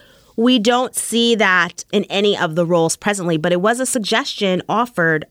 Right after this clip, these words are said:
by a federal official. So even though the federal government dispossessed Native people of land, they still took extra precautions to protect investments in human property.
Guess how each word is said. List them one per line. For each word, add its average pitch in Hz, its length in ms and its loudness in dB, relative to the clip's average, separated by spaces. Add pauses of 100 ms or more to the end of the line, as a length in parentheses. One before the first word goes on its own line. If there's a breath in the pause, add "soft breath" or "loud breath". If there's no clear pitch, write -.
by 170 400 0
a 175 60 -4
federal 165 480 -2
official. - 580 -6 (600 loud breath)
So 240 200 2
even 349 280 2
though 302 140 2 (120)
the 220 120 -2
federal 247 300 0
government 233 420 -2
dispossessed 214 720 -2
Native 208 260 2
people 196 380 -2
of 160 180 -4
land, 233 540 -2 (280 soft breath)
they 226 140 6
still 262 600 0
took 226 440 -2
extra 196 380 -4
precautions 175 1000 -2 (200 soft breath)
to 226 180 0
protect 180 480 -4
investments 160 840 -4
in 170 120 0
human 220 500 -2
property. 160 640 -8